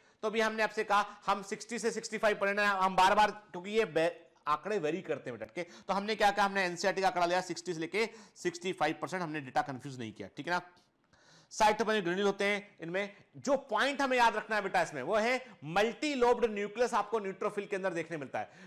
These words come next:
न्यूट्रोफिल में आपको मल्टीलोब्ड न्यूक्लियस देखने मिलता है। और ये कैसे काम करते हैं? ये योद्धा हैं, वीर योद्धा हैं, लड़ने पहुंच जाते हैं, ठीक है। They go to the battlefield, के ये कीमोटैक्सिस करते हैं, केमिकल की मदद से ये एंड-, जो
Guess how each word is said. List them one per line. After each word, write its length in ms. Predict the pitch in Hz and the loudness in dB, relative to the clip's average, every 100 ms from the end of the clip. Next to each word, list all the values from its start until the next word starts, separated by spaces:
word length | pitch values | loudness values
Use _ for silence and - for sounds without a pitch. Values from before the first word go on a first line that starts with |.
| - | -6
न्यूट्रोफिल 460 | 202 208 269 254 233 | -4 0 0 0 0
में 80 | |
आपको 240 | 233 233 233 | 0 2 0
मल्टीलोब्ड 640 | 196 202 254 247 233 208 | 0 -2 -2 0 0 0
न्यूक्लियस 260 | 202 208 202 | -4 -4 -4
देखने 200 | 202 214 | -4 -6
मिलता 240 | 196 208 | -4 0
है। 200 | 226 - | 0 -2
और 200 | - 214 | 0 0
ये 80 | 269 | 0
कैसे 360 | 262 233 294 302 | 0 -2 0 0
काम 240 | 262 240 | 2 2
करते 240 | 214 - | 0 0
हैं? 220 | 156 107 - _ _ _ _ _ - 123 | -2 -4 -12 _ _ _ _ _ -18 -4
ये 440 | 185 269 277 110 | 4 6 4 2
योद्धा 420 | 143 180 139 233 | 0 0 4 6
हैं, 320 | 285 262 143 - _ | 6 6 2 -6 _
वीर 280 | 117 214 269 | -6 -2 2
योद्धा 280 | 262 220 247 | 2 4 2
हैं, 300 | 220 117 - | 2 0 -8
लड़ने 320 | 120 156 190 233 | -4 -2 -2 -2
पहुंच 220 | 220 180 | -2 0
जाते 280 | 185 185 202 | 0 2 -2
हैं, 280 | 113 - _ - | -6 -14 _ -12
ठीक 140 | 165 | -4
है। 180 | 208 196 - - - - | -4 -4 -14 -20 -20 -2
They 400 | 170 214 240 226 - - _ 135 131 156 | 4 6 8 6 0 -16 _ -16 -16 -6
go 180 | 147 240 | 2 2
to 100 | 247 | 4
the 160 | 247 214 | 0 2
battlefield, 540 | 185 240 233 214 - | 2 2 2 2 2
के 100 | 233 | 0
ये 300 | 226 190 196 | -2 -2 -2
कीमोटैक्सिस 960 | 220 226 247 294 302 302 233 - 269 - | -2 -4 0 4 4 4 -2 -2 -6 0
करते 280 | 220 214 | 0 2
हैं, 140 | 214 156 - _ _ | 0 0 -6 _ _
केमिकल 480 | 214 202 247 277 285 | 2 2 2 0 0
की 160 | 262 262 | 0 -2
मदद 220 | 220 220 | 0 -2
से 160 | - 240 | -2 -2
ये 280 | 220 240 - | 0 -2 -2
एंड-, 320 | 196 185 147 | -4 -4 0
जो 140 | 220 | 4